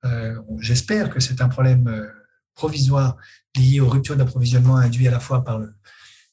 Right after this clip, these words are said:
la pandémie et puis par la, la guerre en Ukraine et, et par des, disons, des décisions un peu malheureuses de la part de la Chine. Euh, mais il est certain que nous allons, nous risquons de manquer de cuivre dans les décennies qui viennent si nous ne mettons pas en place des filières de recyclage massives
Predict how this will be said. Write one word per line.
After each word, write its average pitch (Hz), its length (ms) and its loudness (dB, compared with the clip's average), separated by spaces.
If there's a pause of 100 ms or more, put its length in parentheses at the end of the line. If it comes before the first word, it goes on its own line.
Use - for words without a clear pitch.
(120)
la 113 220 -2
pandémie 139 640 2
et 127 80 -6
puis - 180 -12
par 113 160 -6
la, 107 140 -6
la 107 120 -8
guerre 117 160 -6
en 117 80 -10
Ukraine 143 500 -4
et, 123 460 -2
et 131 60 4
par 110 240 -8
des, 104 240 -20 (420)
disons, 120 160 -2
des 117 100 -2
décisions 127 440 0
un 123 40 0
peu 127 120 -2
malheureuses 120 340 -2
de 117 60 -6
la 113 80 -8
part 113 140 -12
de 113 60 -10
la 117 80 -6
Chine. 208 360 -10 (520)
Euh, 113 380 -2
mais 151 560 -2 (220)
il 127 100 2
est 127 60 2
certain 151 380 -2
que 170 100 -6
nous 127 160 2
allons, 139 680 -2 (160)
nous 123 140 2
risquons 170 380 -2
de 151 60 -4
manquer 139 260 -2
de 131 60 -6
cuivre 135 300 -4 (460)
dans 127 80 2
les 123 100 4
décennies 127 340 0
qui 127 120 -4
viennent 160 240 -2
si 170 160 -6
nous 143 100 2
ne 135 60 4
mettons 123 220 0
pas 120 120 -6
en 113 80 -4
place 147 400 -6 (340)
des 113 80 -6
filières 139 280 -2
de 123 80 2
recyclage 123 540 -2
massives 131 440 -2